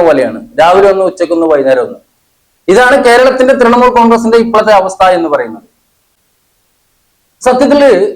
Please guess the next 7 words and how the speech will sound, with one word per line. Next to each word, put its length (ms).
പി 100
വി 160
അൻവറിന് 380
ഒരു 100
രാഷ്ട്രീയ 600
ഉപദേശകനില്ല 920
എന്നുള്ളതാണ്. 480